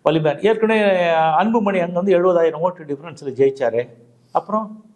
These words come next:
அப்பவும் கூட்டணி வச்சிருந்தாரு. இப்ப கூட்டணி வீக்கான கூட்டணி, அதனால போயிடுது. அப்புறம் கூட்டணி யார் கூட சேர்றாரு? சமூக நீதி போராளின்னு ராமதாஸ் சொல்லிக்கிறாங்க.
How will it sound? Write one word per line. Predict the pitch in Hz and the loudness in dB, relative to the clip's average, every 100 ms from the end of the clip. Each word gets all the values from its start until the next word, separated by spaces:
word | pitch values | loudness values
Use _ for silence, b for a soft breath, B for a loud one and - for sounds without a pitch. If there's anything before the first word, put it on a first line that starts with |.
| - | -4
அப்பவும் | 123 - 240 202 | -4 0 -2 0
கூட்டணி | 202 185 170 | 0 0 0
வச்சிருந்தாரு. | 160 160 156 214 | -2 -2 -2 -2
இப்ப | 214 214 - | -2 -4 -2
கூட்டணி | 220 233 214 | -4 0 0
வீக்கான | 202 208 202 190 | 0 0 -2 -2
கூட்டணி, | - 160 165 196 | -4 -2 0 0
அதனால | 170 170 170 | 0 -2 -2
போயிடுது. | 160 143 101 110 147 - B B | 0 0 0 -4 -4 -8 B B
அப்புறம் | B 240 220 | B -2 0
கூட்டணி | 247 233 226 | 0 2 2
யார் | 202 185 226 | 2 0 -2
கூட | 226 196 196 | 0 0 2
சேர்றாரு? | 190 180 175 175 | 2 2 -2 -4
சமூக | 170 175 196 185 | -4 -2 0 -2
நீதி | 170 156 - | -4 -6 0
போராளின்னு | 160 143 135 196 | 2 2 0 -2
ராமதாஸ் | 165 170 170 147 139 - | 0 2 0 -2 -4 -6
சொல்லிக்கிறாங்க. | 135 127 120 110 104 | -6 -2 -4 -2 -8